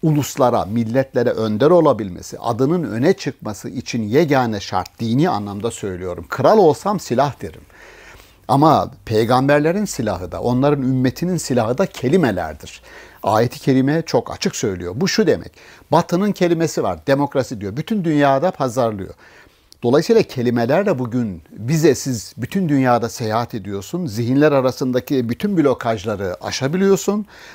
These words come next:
O zaman bizim kelimelerimiz, İbrahim peygamberin mirası kelimeler, Hazreti Muhammed'in mirası kelimeler.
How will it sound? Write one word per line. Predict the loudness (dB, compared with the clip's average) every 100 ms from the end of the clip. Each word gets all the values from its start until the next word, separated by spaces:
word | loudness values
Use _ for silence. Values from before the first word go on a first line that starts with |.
| -2
O | 2
zaman | 4 2 2 2
bizim | 0 0 -4
kelimelerimiz, | 0 2 2 0 -4 -6 -10 -4
İbrahim | 0 2 2 2 -2
peygamberin | -2 -2 0 0 -2 -6 -8 -12 -18 _ -4
mirası | 4 6 6 4 -2 -10
kelimeler, | -2 0 0 -4 -6
Hazreti | -2 -2 -4 -2
Muhammed'in | 0 0 0 -2 -2
mirası | 2 4 4 0 -4 -8
kelimeler. | -4 -2 -2 -6